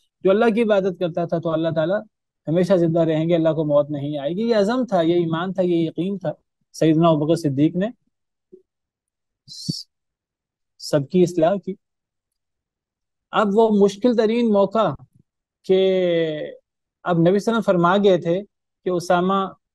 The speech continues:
को अमीर बनाया लश्कर का, कहा इस लश्कर को, लश्कर को कहा कि तुम कूच करो, लेकिन आप बीमार हुए,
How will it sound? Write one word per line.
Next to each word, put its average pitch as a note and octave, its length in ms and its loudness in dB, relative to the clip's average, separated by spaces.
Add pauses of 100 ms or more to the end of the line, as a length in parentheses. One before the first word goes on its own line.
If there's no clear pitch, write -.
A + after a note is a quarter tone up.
(220)
को F3 40 0
अमीर E3 320 0
बनाया G#3 340 -2
लश्कर E3 380 -4
का, C#3+ 160 -8 (360)
कहा G3+ 160 2
इस G3+ 200 2
लश्कर F3 400 0
को, F#3+ 300 -4 (160)
लश्कर D#3+ 260 0
को F3 120 0
कहा F3+ 200 0
कि E3+ 120 -2
तुम E3 280 -2 (280)
कूच F#3+ 200 2
करो, D#3+ 340 -2 (580)
लेकिन E3+ 360 -2
आप E3 180 0
बीमार D#3 380 2
हुए, D#3+ 320 2